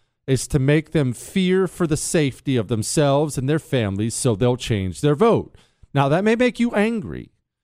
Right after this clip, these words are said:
and that's fine. It may make you sad for the state of the country, that's fine. But it better not surprise you.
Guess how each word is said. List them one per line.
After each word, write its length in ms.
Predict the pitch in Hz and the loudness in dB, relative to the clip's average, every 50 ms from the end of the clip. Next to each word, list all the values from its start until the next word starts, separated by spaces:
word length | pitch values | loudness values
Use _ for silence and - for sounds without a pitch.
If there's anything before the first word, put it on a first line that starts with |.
| _ _ | _ _
and 100 | - 135 | 0 0
that's 140 | 165 170 - | 0 0 0
fine. 280 | - 269 269 214 120 - | -2 -2 -2 -2 -4 -6
It 600 | - _ _ _ _ _ _ _ _ _ _ - | -10 _ _ _ _ _ _ _ _ _ _ 0
may 100 | 143 147 | 0 2
make 220 | 156 165 156 - | 2 2 0 0
you 80 | - 151 | -2 -4
sad 600 | - - - 160 151 147 143 135 139 156 147 - | -4 0 0 2 2 4 4 2 2 0 0 -2
for 80 | - | -4
the 100 | 147 156 | -2 -2
state 300 | 147 - - 160 147 143 | -4 -2 -2 -2 0 0
of 60 | 147 139 | -2 -4
the 60 | 135 | -4
country, 340 | - 135 147 135 - 139 135 | -2 -2 -4 -2 -2 -2 -2
that's 220 | 147 151 - - | -2 -2 -2 -2
fine. 460 | - 202 208 190 139 90 73 73 - - _ _ _ _ _ _ _ _ _ _ _ _ _ _ _ _ | -4 -2 0 0 -2 -2 -6 -8 -12 -20 _ _ _ _ _ _ _ _ _ _ _ _ _ _ _ _
But 140 | - 123 110 | 2 2 2
it 140 | 104 - - | 0 0 0
better 260 | 131 151 180 214 208 | 2 2 2 0 0
not 240 | 196 190 196 - - | 0 0 -2 -2 -4
surprise 540 | - 165 - - 139 135 117 90 78 71 | -10 -8 -4 -2 0 0 0 -2 -2 -6
you. 160 | 71 57 50 | -12 -16 -18